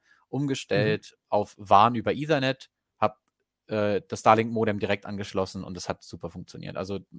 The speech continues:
Speaker 1: kriegt praktisch direkt eine I-P-Adresse, sowohl I P v vier als auch I P v sechs. Und ja, damit hab ich dann die Woche verbracht.
Speaker 2: Ja, bevor, äh, du mir jetzt, äh, genau noch erzählst, wie du die Woche verbracht hast da mit dem Internet,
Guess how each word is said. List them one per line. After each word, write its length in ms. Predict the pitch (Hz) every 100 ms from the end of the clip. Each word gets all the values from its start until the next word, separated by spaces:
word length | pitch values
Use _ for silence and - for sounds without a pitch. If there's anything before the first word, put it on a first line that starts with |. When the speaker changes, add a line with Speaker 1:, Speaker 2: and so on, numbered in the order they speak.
| - _ _
Speaker 1:
kriegt 260 | - 120 -
praktisch 300 | 107 98 107
direkt 240 | 98 101
eine 100 | 80
I-P-Adresse, 720 | 78 120 104 98 95 101 95 - -
sowohl 300 | 101 95 85
I 80 |
P 140 | 98 98
v 120 | 87
vier 160 | 98 82
als 140 | -
auch 100 | 87
I 60 | -
P 100 | -
v 140 | -
sechs. 280 | 101 104 _ - - - - - - _ _ _
Und 480 | 104 107 110 107 143
ja, 180 | 131 -
damit 280 | 98 98 -
hab 120 | 104
ich 80 | 107
dann 140 | 104
die 100 | 104
Woche 180 | 113 120
verbracht. 520 | - 82 - - - _ _ _ _ -
Speaker 2:
Ja, 180 | 151 139 - - -
bevor, 420 | - 131 190 240 233
äh, 80 |
du 120 | 170 190
mir 80 |
jetzt, 240 | 190 180 -
äh, 240 | 180 170
genau 260 | 156 165 165
noch 160 | 175
erzählst, 520 | 156 139 - 180 - 160
wie 60 |
du 80 | 160
die 140 | 151
Woche 200 | 156 160
verbracht 520 | 143 147 - 165 - 143
hast 180 | 131
da 120 | 143 135
mit 100 | 131
dem 80 |
Internet, 380 | 135 160 156 165